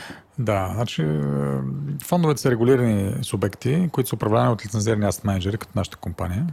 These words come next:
А, те имат самостоятелни лицензии, разбира се, за организация. И те трябва да се съобразяват като инвестиционна стратегия с ограниченията, предвидени в те-, с техните правила. Думата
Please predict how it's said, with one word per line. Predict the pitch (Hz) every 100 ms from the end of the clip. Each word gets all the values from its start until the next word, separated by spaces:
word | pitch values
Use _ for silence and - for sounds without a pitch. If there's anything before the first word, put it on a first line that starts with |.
| - - - - - - - _ -
А, | 127 110 104 104 104 -
те | 120
имат | 120 117
самостоятелни | - 107 - 110 - 101
лицензии, | 92 - 98 92
разбира | 87 85 95
се, | 92
за | 107
организация. | 104 101 95 92 - 113 170 190 - - - - - - - -
И | 131 127 -
те | 139
трябва | - 135
да | 123
се |
съобразяват | - 107 101 110 127
като | - -
инвестиционна | 113 98 - 120 110
стратегия | - 92 - 117 123
с | - 117 -
ограниченията, | 104 101 101 - 113 101
предвидени | 107 107 104 101 107
в | 104 -
те-, | -
с | - -
техните | 104 113 101
правила. | 104 - 95 95 90 92 -
Думата | 110 110